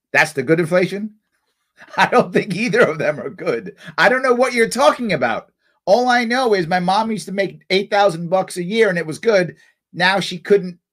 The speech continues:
survive any place in the country that way. I know that, you know, s-, money's, the value of bread has, has gone up higher than my salary.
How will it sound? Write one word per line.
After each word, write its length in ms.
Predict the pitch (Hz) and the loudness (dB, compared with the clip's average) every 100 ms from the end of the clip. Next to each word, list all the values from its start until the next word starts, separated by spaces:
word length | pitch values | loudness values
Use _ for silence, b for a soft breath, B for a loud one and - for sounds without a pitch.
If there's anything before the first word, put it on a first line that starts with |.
| _ | _
survive 500 | - - 180 170 175 | -14 -8 -4 0 0
any 180 | 175 185 | -2 -6
place 260 | 156 190 175 | -4 -4 -4
in 60 | |
the 60 | 175 | -4
country 300 | 220 240 175 | -4 -4 -4
that 200 | 131 110 | -2 -2
way. 280 | 92 76 - _ _ _ _ _ _ | -6 -10 -14 _ _ _ _ _ _
I 120 | 165 | -2
know 200 | 185 202 | 4 4
that, 320 | 190 180 175 _ _ _ _ | 6 2 0 _ _ _ _
you 100 | 165 | 2
know, 280 | 151 147 - - _ | 2 2 -8 -20 _
s-, 200 | 160 - _ _ - | -20 -20 _ _ -14
money's, 600 | 147 151 180 202 175 - _ _ | -8 -2 -2 -2 -6 -10 _ _
the 100 | 143 | -2
value 360 | 165 185 190 | 0 0 0
of 140 | 175 127 | -4 -4
bread 340 | 127 180 196 | 0 2 4
has, 300 | 156 156 127 - | 4 2 0 -4
has 160 | 135 | -4
gone 160 | 139 151 | -4 -6
up 80 | 151 | -6
higher 280 | 160 160 | -2 -2
than 160 | 160 160 | 0 -4
my 120 | 160 | -6
salary. 640 | 156 196 196 175 117 78 | -4 -2 -2 -2 -4 -8